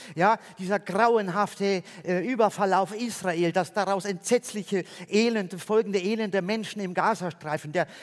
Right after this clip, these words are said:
grauenhafte russische Angriffskrieg auf die Ukraine, der nicht enden will, der grauenhafte chinesische Angriffskrieg auf Taiwan, der endlich beginnen will. Dann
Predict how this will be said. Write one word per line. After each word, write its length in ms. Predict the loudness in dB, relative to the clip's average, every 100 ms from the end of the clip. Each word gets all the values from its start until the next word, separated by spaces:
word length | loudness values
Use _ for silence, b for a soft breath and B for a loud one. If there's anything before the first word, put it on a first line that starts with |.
| B
grauenhafte 640 | 0 2 2 -2 -2 -2 -4
russische 380 | -4 -4 -2
Angriffskrieg 600 | -2 -2 -4 -4 -2 0
auf 100 | -2
die 120 | -2 -6
Ukraine, 540 | -2 -2 0 -2 0
der 140 | 0
nicht 160 | 0 0
enden 340 | -4 -6 -4
will, 140 | -4 -4 B B -2
der 100 | 2
grauenhafte 520 | 4 4 2 0 0
chinesische 580 | 2 6 6 4 2 2
Angriffskrieg 640 | 0 0 -4 0 0 2
auf 120 | 2
Taiwan, 480 | 6 6 8 4 4
der 120 | 0
endlich 240 | 0 -4 -4
beginnen 440 | -2 -2 0 0
will. 140 | -2 -4 B B B
Dann 220 | 2 2